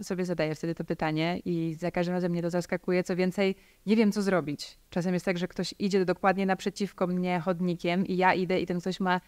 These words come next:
moje nazwisko na torebce, więc ja zaczynam się trochę uśmiechać, ale trochę jestem nieśmiała, więc tak bardzo delikatnie to robię. Zazwyczaj te ro-, osoby w ogóle nie reagują, więc wydaje mi się, że nie wiedzą, jak wyglądam.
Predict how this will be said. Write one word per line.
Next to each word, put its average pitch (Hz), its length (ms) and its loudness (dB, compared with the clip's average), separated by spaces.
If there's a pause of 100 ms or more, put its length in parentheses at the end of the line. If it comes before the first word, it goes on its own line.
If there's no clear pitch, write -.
(220)
moje 185 140 2
nazwisko 185 420 -2
na 180 100 0
torebce, 185 540 2 (480)
więc 180 220 -2
ja 190 80 2
zaczynam 190 600 0 (260)
się - 140 -8
trochę 185 240 -2
uśmiechać, 190 720 0
ale 175 200 2
trochę 180 160 -2
jestem 185 220 -2
nieśmiała, 185 480 0
więc 185 380 -6 (400)
tak 170 140 -4 (140)
bardzo 185 260 -2
delikatnie 202 420 2
to 196 80 0
robię. 190 320 4 (240)
Zazwyczaj 214 340 0
te 220 80 2
ro-, 220 120 2
osoby 202 320 -2
w 196 60 -4
ogóle 202 180 2
nie 196 100 0
reagują, 185 400 2
więc 185 140 -4
wydaje 190 220 0
mi 196 60 2
się, 196 120 -2
że 185 120 0
nie 185 80 0
wiedzą, 180 200 0
jak 170 140 -2
wyglądam. 175 560 -2